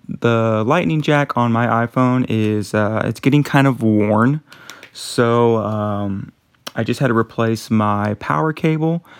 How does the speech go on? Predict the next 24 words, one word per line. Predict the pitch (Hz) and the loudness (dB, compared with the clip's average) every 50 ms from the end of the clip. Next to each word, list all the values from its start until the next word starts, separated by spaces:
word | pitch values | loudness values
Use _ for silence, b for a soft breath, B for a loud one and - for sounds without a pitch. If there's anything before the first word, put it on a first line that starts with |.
| B B B B B - - | B B B B B -6 -2
and | 117 113 110 110 110 107 - - | 0 0 0 0 0 -2 -2 -2
I | 107 110 110 | -2 0 2
need | 110 123 139 139 - | 2 2 2 2 0
to | - 143 | 0 -2
replace | 139 131 - - 131 127 127 - - | -2 -2 -2 -2 0 0 0 -2 -2
the | - 113 110 | -2 -2 0
little, | 110 117 110 110 107 104 104 107 | 2 2 2 0 0 0 0 0
uh, | 104 101 101 104 101 107 107 120 - - _ _ _ - - - - - _ | 0 -2 -2 -2 -2 -4 -6 -10 -14 -18 _ _ _ -20 -20 -20 -20 -14 _
the | - - - 110 104 104 104 | -8 -4 -2 -2 -2 0 0
little | 107 117 107 104 - | 0 0 0 -2 -2
extension | - 104 - - - - 120 120 120 - - 123 120 117 | -4 -6 -8 -6 -2 0 2 2 2 2 2 2 4 4
dongle | 117 113 117 123 123 117 120 127 123 | 2 2 2 0 0 0 0 2 2
that | 117 107 | 2 2
they | 117 120 | 2 2
have | 127 131 127 127 127 | 2 0 0 -2 -2
for | - 139 135 135 139 | -2 0 0 0 0
it | - - | -2 -4
that | 110 98 | -4 -2
I | 104 110 | -2 -2
can | 110 107 104 104 | -2 -2 0 0
use, | 110 113 117 120 117 110 - | 0 2 0 0 0 -2 -2
like, | 113 101 104 - | -2 -4 -2 -2
headphones | - 120 117 - - 127 123 123 120 120 120 117 110 - 107 | 0 0 0 0 0 0 0 0 0 0 -2 -2 -4 -4 -4
and | 104 104 107 101 | -4 -2 -4 -4